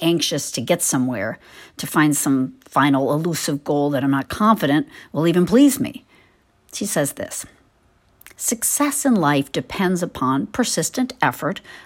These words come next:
upon the improvement of moments more than upon any other one thing. A great amount of time is consumed in talking nothing, doing nothing, and indecision as to what one should do.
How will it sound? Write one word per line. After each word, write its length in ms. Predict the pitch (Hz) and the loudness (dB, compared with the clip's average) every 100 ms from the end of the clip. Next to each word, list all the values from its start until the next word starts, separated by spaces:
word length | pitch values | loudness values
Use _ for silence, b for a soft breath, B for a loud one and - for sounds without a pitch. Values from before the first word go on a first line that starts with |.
| B | B
upon 360 | 170 - 170 190 | -6 0 2 2
the 120 | - | 0
improvement 680 | 208 - - 247 247 254 254 | -2 0 2 2 4 2 2
of 180 | 262 202 | -2 2
moments 680 | 202 233 269 226 101 - | 4 6 6 6 2 -4
more 340 | 160 180 190 185 | -4 -2 0 0
than 140 | 147 | 0
upon 500 | 127 - 139 135 139 b b b b _ - | -2 -2 -2 0 -2 b b b b _ 2
any 300 | 170 175 165 | 4 4 0
other 280 | 147 143 143 | 0 0 0
one 340 | 127 127 135 | 0 0 -2
thing. 340 | - - - - _ _ _ _ _ _ _ _ - | -4 -12 -12 -20 _ _ _ _ _ _ _ _ -12
A 20 | |
great 260 | 139 139 127 | -4 -2 0
amount 200 | 123 117 | 0 -2
of 140 | 113 | -6
time 360 | - 135 127 143 | -2 0 2 2
is 140 | 123 | -2
consumed 540 | - 165 - 214 208 220 | -2 -2 0 2 4 4
in 100 | 220 | 0
talking 500 | - 202 220 233 226 | 4 4 4 0 2
nothing, 400 | 226 226 226 180 | 2 2 0 0
doing 360 | 156 180 214 | 2 2 4
nothing, 360 | 151 143 190 190 | 4 2 0 0
and 120 | 160 | 2
indecision 640 | 156 147 - - 208 170 143 | 2 2 -2 0 2 2 2
as 180 | 147 | 0
to 140 | - 180 | -2 -4
what 280 | 147 - - | -2 -4 0
one 200 | 156 156 | 0 2
should 360 | - 262 233 | 2 0 -4
do. 300 | - - - | -6 -8 -10